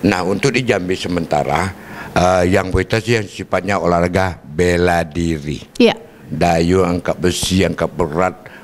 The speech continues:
Speaker 1: wushu, panahan. Insya Allah di Papua dibuktikan. Terakhir kemarin kita dengar waktu pon, eh, sea games di Kamboja.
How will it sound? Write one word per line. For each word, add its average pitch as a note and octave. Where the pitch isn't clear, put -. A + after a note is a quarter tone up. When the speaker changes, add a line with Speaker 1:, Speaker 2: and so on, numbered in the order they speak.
Speaker 1:
wushu, F#2
panahan. F2
Insya C#3+
Allah C#3+
di A2
Papua A#2
dibuktikan. G#2
Terakhir C3
kemarin A#2+
kita G#2+
dengar G2+
waktu F#2+
pon, A2+
eh, F#2+
sea G#2
games A2+
di F#2+
Kamboja. G2+